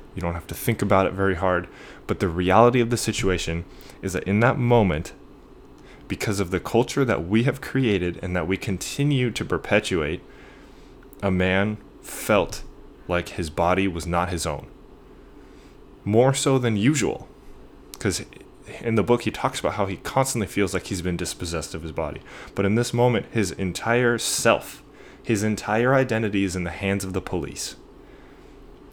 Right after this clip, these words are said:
And whether you agree with him or not, you have to understand that that is what he felt, and you,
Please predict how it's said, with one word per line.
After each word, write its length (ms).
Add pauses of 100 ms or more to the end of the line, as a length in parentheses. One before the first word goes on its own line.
(800)
And 480
whether 320
you 600 (1200)
agree 440
with 200
him 200
or 80
not, 320 (380)
you 160
have 260
to 200
understand 720 (100)
that 200
that 180
is 280 (720)
what 320
he 120
felt, 380
and 160
you, 240